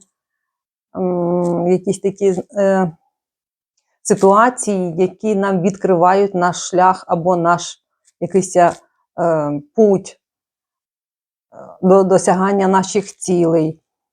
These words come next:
Але, на жаль, ми не завжди можемо ці від-, шляхи або ідеї, або якісь там, е,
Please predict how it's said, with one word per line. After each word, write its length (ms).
Але, 220
на 160
жаль, 360
ми 180
не 180
завжди 560
можемо 720
ці 580
від-, 280
шляхи 580
або 260
ідеї, 680
або 300
якісь 440
там, 280
е, 440